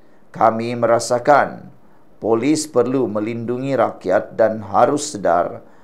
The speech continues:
tentang keboleh capaian komunikasi kepada orang kurang upaya, tambahnya.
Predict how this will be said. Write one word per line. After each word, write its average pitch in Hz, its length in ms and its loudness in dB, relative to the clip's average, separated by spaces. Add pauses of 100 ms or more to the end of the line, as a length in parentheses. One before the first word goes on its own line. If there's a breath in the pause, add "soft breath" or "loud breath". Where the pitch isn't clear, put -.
(320 soft breath)
tentang 190 480 -2
keboleh 127 400 2
capaian 107 640 0
komunikasi 127 880 -4
kepada 98 460 0
orang 104 420 -2
kurang 139 320 -2
upaya, 87 400 0
tambahnya. - 1040 -6